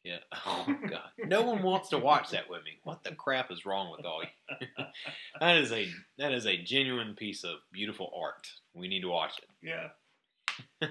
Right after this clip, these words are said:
Speaker 1: <laughs>
Speaker 2: Let's do it.
Speaker 1: Um, all right. So this next, this, uh, this last one here,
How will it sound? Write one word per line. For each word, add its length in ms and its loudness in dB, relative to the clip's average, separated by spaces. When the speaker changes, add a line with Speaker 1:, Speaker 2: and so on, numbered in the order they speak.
Speaker 1:
<laughs> 80 -8
Speaker 2:
Let's 180 -10
do 100 -16
it. 880 -12
Speaker 1:
Um, 340 0
all 120 8
right. 200 6
So 140 6
this 300 4
next, 380 2
this, 220 4
uh, 240 8
this 160 -2
last 260 6
one 100 -6
here, 400 -2